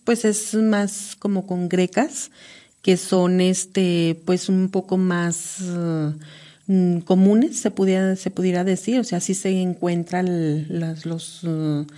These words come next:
las figuras, vamos, sí las encuentran un poco más común.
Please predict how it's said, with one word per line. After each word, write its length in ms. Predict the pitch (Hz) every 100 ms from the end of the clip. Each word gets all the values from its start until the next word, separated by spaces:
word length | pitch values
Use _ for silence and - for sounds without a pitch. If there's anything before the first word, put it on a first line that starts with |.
| - -
las 220 | 180 -
figuras, 640 | 202 180 185 190 165 -
vamos, 420 | 151 147 - - - _
sí 200 | - 185
las 240 | 170 180 190
encuentran 480 | 175 175 165 170
un 80 | 170
poco 260 | 165 165 175
más 400 | 170 156 151 -
común. 460 | 180 175 185 180